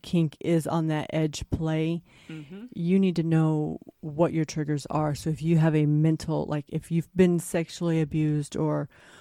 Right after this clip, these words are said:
Speaker 1: whatever, if there is one thing that always sets you off, you need to let your, your partner know so that they know not to do that. Because if they don't know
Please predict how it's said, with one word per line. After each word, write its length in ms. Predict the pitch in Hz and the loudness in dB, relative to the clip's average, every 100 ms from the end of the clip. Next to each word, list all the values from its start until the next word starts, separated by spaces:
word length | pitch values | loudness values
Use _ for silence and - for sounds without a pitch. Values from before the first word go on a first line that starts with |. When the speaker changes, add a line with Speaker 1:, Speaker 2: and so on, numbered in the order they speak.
| - | -6
Speaker 1:
whatever, 500 | - 175 160 156 151 - - | 0 2 4 2 0 -2 -4
if 160 | 160 | -2
there 220 | - 180 | 4 6
is 140 | 175 139 | 6 2
one 440 | 151 151 180 190 | -4 4 6 6
thing 320 | 185 165 151 147 | 4 2 2 2
that 140 | 147 - - | -2 -4 4
always 300 | 180 170 160 | 4 6 2
sets 320 | - 160 - | -2 -6 -4
you 160 | 160 156 | -4 -2
off, 220 | 143 - | -4 -4
you 140 | 160 | -4
need 120 | 156 147 | -4 -4
to 80 | 156 | -4
let 220 | 151 - | -4 0
your, 200 | 156 147 - - | 0 0 -6 -10
your 140 | 156 151 | -6 -2
partner 360 | - 170 160 | 0 2 2
know 400 | 156 175 180 160 - - _ _ | 2 4 4 4 0 -14 _ _
so 160 | - 202 | 4 6
that 120 | 175 | 6
they 160 | 180 175 | 4 4
know 200 | 165 156 | 4 4
not 400 | 151 156 156 - | 4 2 0 -4
to 100 | 160 | -6
do 120 | 151 | -4
that. 220 | 120 78 - _ - | -4 -8 -12 _ -6
Because 380 | 170 165 185 160 | -4 2 2 2
if 160 | - 170 | -2 -2
they 140 | 175 | -2
don't 260 | 170 160 165 | 0 0 2
know 380 | 185 170 160 | 2 4 2